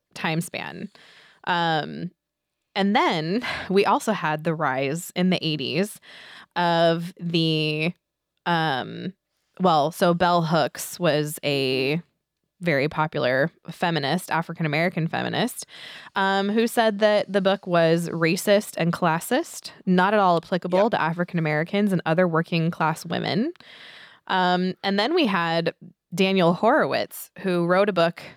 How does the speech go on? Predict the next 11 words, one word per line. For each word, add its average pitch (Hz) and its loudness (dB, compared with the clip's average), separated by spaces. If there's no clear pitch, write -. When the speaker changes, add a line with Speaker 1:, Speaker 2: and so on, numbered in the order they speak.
Speaker 1:
published 180 2
in 175 2
nineteen 165 -2
ninety-eight 156 -2
Speaker 2:
You - -20
mean - -20
Speaker 1:
called 170 2
Speaker 2:
Dan? 160 -2
Speaker 1:
Dan. 170 -2
Speaker 2:
<laughs> - -6
Speaker 1:
Ugh, 233 2